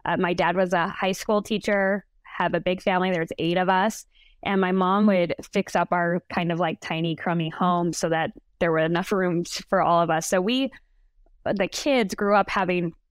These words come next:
to help. And I don't know how my mom learned anything because there wasn't the internet.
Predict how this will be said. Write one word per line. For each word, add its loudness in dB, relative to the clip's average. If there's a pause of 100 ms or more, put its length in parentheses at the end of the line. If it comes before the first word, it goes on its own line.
(120)
to -2
help. -2
And 0 (440)
I 0
don't 4
know 4
how 2
my 2
mom 2
learned 0
anything -2
because -6
there 0
wasn't 2
the 0
internet. 0